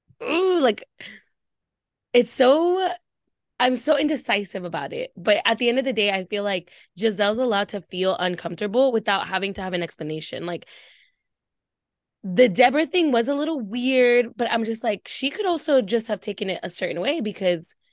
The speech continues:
she can. Hello, like, I could think a certain way about the way someone's approaching me, and they're not even approaching me that way. Like, they're not approaching me in any disrespectful way, but I, in my mind, think that they are,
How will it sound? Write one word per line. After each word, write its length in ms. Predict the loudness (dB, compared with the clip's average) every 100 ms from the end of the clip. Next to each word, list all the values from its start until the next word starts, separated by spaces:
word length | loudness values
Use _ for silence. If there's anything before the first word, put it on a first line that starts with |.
| -10
she 200 | -8 -4
can. 500 | -2 0 0 -4 -8
Hello, 400 | -4 2 4 6
like, 260 | 6 4 0 _ _ _ _ _ _ _ _ _ 2
I 240 | 2 2
could 260 | 0 -4 -2
think 440 | 0 -2 -4 -18 -2
a 100 | -2
certain 380 | -2 -2 0 2
way 260 | 2 2
about 420 | 2 2 2 2 -2 _ _
the 100 | -4
way 120 | -2
someone's 300 | -4 -6 -6
approaching 400 | -4 -4 -4 -2
me, 140 | 0 0
and 160 | 0 -2
they're 80 | 0
not 140 | 0
even 180 | 0 -4
approaching 360 | -2 -4 -2
me 100 | -2
that 140 | -2 -4
way. 220 | -6 -8 -14 _
Like, 120 | -4 0
they're 100 | 0
not 160 | -2
approaching 400 | -4 -6 -6 -6
me 180 | -4 -2
in 120 | -4
any 220 | -2 -2
disrespectful 540 | -2 -6 -10 -12 -10 -2
way, 180 | 2 2
but 160 | 0 0
I, 240 | 2 4
in 300 | 2 0 -2
my 160 | 0 -2
mind, 420 | 0 0 -2 -4 -12 _ -8
think 160 | -6
that 120 | -4 -4
they 100 | -2
are, 400 | -2 -2 -4